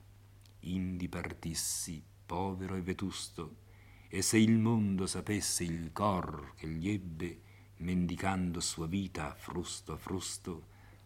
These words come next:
assai lo loda e più lo loderebbe. Strazio dell'anima,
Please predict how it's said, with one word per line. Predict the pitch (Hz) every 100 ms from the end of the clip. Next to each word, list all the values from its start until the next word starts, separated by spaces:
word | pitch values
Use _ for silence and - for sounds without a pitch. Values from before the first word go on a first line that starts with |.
| -
assai | 92 82 - 104 95
lo | 78
loda | 85 80 71 67 - - - - -
e | 82
più | - - 92 95 78
lo | 78
loderebbe. | 73 69 76 - 60 - - - - - - - - - - -
Strazio | - - - 117 123 - 104
dell'anima, | 92 87 85 82 76 67